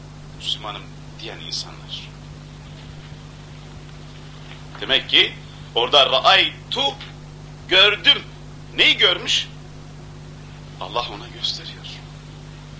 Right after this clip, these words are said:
Peki la işte bu semboldür. Yani vakıa gerçektir. Allah annesini, babasını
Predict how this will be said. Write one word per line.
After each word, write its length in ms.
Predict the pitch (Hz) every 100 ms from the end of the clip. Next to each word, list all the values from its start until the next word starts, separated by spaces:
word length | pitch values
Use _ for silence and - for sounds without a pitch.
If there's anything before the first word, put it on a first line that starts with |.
| - - - - - - - - - - - - - - -
Peki 240 | - 269
la 180 | 262 196
işte 580 | - 262 - 285 226 117 - -
bu 120 | 339
semboldür. 920 | - 202 170 170 147 127 107 - - - - - - - - - - - - - - - - - - - - - - - - - - - - - - - - -
Yani 220 | 160 147 110
vakıa 460 | - 190 190 - 240
gerçektir. 760 | 247 240 - 294 - 294 - - - - - - - - - - - - - - - - -
Allah 440 | 220 277 262 240 -
annesini, 840 | 208 262 254 226 - 202 190 151
babasını 760 | 156 226 262 - 233 277 320 302